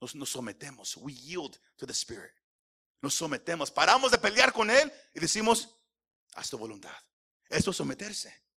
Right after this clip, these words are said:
El salmista dice, "Si tú me enseñas el camino, yo camino. Si tú me das entendimiento, yo lo cumplo". Pero mire, mire lo que él dice. "Tú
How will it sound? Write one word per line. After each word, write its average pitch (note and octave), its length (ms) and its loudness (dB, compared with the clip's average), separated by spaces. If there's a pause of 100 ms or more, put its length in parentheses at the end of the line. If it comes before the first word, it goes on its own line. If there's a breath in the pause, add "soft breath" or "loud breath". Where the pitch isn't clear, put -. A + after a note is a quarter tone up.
(380 soft breath)
El G#3 140 6
salmista G3 460 4
dice, F#3 440 -4 (120)
"Si - 120 -8
tú G#3 140 -4
me G3+ 100 -4
enseñas A3+ 240 -2
el G#3 100 -4
camino, A3 640 0 (320)
yo D3+ 140 -2
camino. C#3 440 -2 (120 loud breath)
Si G3 120 -2
tú A3 140 0
me G#3 120 2
das A3+ 180 6
entendimiento, G#3+ 880 2
yo D#3 140 0
lo D3+ 140 0
cumplo". B2+ 520 -10 (340 soft breath)
Pero F#3 580 4
mire, G#3 420 0
mire G#3 380 0
lo F#3+ 120 2
que G3+ 100 -2
él G3+ 100 0
dice. F3 340 -8 (260 soft breath)
"Tú - 500 2